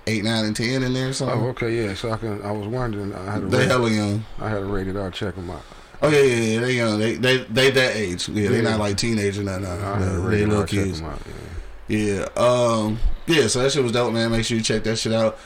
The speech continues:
Speaker 1: And of course, uh, what else is popping this weekend? Uh, nothing.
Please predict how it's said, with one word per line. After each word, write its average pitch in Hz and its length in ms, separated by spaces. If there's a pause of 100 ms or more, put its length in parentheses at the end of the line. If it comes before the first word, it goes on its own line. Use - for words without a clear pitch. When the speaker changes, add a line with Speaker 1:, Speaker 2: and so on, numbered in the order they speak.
(320)
Speaker 1:
And 123 140
of 113 100
course, 123 320
uh, 113 500
what 120 160
else 113 200
is 107 100
popping 110 320
this 107 120
weekend? 101 440 (160)
Uh, 110 400
nothing. 117 380